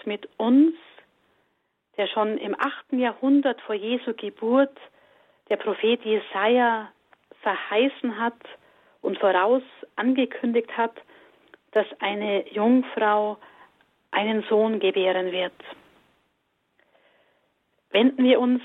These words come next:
diesem gehörten Abschnitt noch etwas genauer und persönlicher zu, was uns der Evangelist Matthäus im ersten Kapitel ab den Versen achtzehn da berichtet.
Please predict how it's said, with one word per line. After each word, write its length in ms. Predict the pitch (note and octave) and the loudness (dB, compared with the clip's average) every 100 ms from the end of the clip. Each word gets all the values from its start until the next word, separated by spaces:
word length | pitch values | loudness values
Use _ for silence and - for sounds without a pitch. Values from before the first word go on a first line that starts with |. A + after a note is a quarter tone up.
| - - - _ | -8 -20 -20 _
diesem 220 | A#3+ B3+ | -4 0
gehörten 360 | A#3 A3 C#4 - | 2 2 0 -2
Abschnitt 480 | - - - B3+ B3 | -10 -10 -2 0 0
noch 120 | A3 | -2
etwas 360 | A#3 A#3 A3+ G#3+ - - - _ | -4 -2 -2 -2 -6 -20 -20 _
genauer 380 | - G#3 G#3+ B3+ | -8 -2 2 2
und 100 | A3+ | 0
persönlicher 640 | - G#3 A#3 C4 A#3 A3+ G3+ - | -2 -2 2 2 0 -2 -4 0
zu, 320 | D4 B3+ D#3+ - _ _ _ _ _ _ _ - - | 2 2 0 -6 _ _ _ _ _ _ _ -20 -6
was 200 | G3 - | -4 -4
uns 240 | A#3+ A#3 | -4 -2
der 160 | - - | -2 -2
Evangelist 580 | A3 G#3+ A#3 C#4 - - | -2 -2 0 0 -2 -8
Matthäus 640 | G#3+ - - A#3 C4+ D4+ D4+ - - - - - - | -6 -6 -4 2 4 2 0 -16 -20 -20 -20 -18 -12
im 60 | |
ersten 440 | - A3+ A#3+ - A#3+ | -2 -2 -2 -6 -4
Kapitel 480 | A3 - C4 C4 | -4 -2 -2 0
ab 140 | G#3+ - | -2 -2
den 120 | G#3 | -6
Versen 400 | - G#3+ - A#3 - | -4 -6 -4 -8 -4
achtzehn 640 | A3+ - - - A#3+ A3 | -4 -4 -8 -2 -2 0
da 120 | G#3 | 0
berichtet. 640 | G3 G#3+ B3+ - - - | 0 0 0 -2 -10 -14